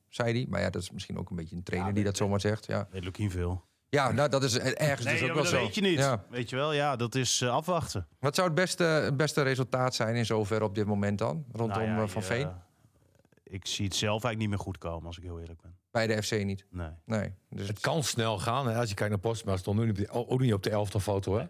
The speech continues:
Speaker 2: Nee.
Speaker 3: Dus het kan snel.
Speaker 1: <laughs> Ja.
Speaker 3: Nee, eh, het
Speaker 2: Kijk,
Speaker 3: kan snel gaan.
Speaker 2: ik vind het zo jammer. Als je,
Speaker 3: Ja.
Speaker 2: eh,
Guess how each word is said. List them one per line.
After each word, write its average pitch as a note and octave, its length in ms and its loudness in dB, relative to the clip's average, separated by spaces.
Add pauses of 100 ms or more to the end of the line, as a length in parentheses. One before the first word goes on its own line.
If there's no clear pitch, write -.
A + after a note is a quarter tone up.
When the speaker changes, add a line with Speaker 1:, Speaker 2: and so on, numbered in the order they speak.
(260)
Speaker 2:
Nee. D3+ 300 0
Speaker 3:
Dus B2 140 0
het G#2+ 180 -2
kan D3 180 2
snel. C#3 280 2
Speaker 1:
<laughs> G3+ 60 4 (340)
Ja. D#3 140 2
Speaker 3:
Nee, F3+ 260 0
eh, E3 40 2
het C#3 220 -2
Speaker 2:
Kijk, F3+ 140 0
Speaker 3:
kan E3+ 140 0
snel D3+ 280 0
gaan. C3 360 2
Speaker 2:
ik C#3 120 -6
vind F#3+ 140 0
het - 100 -2
zo D#3 100 2
jammer. C#3+ 400 0
Als A#2 200 -6
je, A2+ 100 0
Speaker 3:
Ja. D3 360 0
Speaker 2:
eh, C#3 60 -4